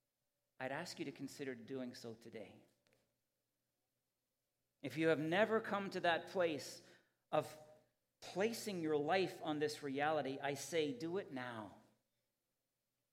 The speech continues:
Come to him in prayer. Ask the Lord Jesus, who has already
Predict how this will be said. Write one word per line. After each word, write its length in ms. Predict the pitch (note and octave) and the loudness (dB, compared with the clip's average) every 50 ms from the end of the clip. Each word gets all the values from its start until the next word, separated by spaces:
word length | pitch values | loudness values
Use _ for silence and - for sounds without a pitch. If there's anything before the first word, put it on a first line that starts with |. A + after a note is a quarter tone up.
| _ _ _ _ _ _ _ - | _ _ _ _ _ _ _ -12
Come 400 | - - - G3+ G3 F#3+ F#3+ F3+ | -8 -4 -4 -2 -2 -2 -4 -4
to 120 | - E3 D#3 | -4 -4 -2
him 340 | B2 D3 D3+ C#3+ C#3+ C#3+ C#3 | 0 0 0 0 0 0 0
in 140 | C3 C3 | 0 -2
prayer. 400 | B2+ - - D3 C3+ C3 C3 C#3 - D#3+ | -2 -2 -2 -2 0 0 -2 -2 -2 -2
Ask 360 | F#3 G3 G3+ G3 - - - | 0 0 0 -2 -4 -6 -4
the 80 | F3 | -2
Lord 280 | D#3+ D3+ D#3 D3+ C#3+ - | 0 2 2 2 2 0
Jesus, 520 | - D3+ E3 E3+ E3+ - D3 C3 A#2+ - - - - - - | -2 -2 -2 -2 -2 -2 -2 -4 -4 -8 -12 -16 -18 -4 0
who 120 | F3 F3 | 0 4
has 200 | C#3+ D3 D3 C#3+ | 4 4 4 6
already 460 | D#3 D3+ D3+ D3+ F3 F#3+ F#3+ F3 E3 | 6 6 6 6 4 4 4 2 -2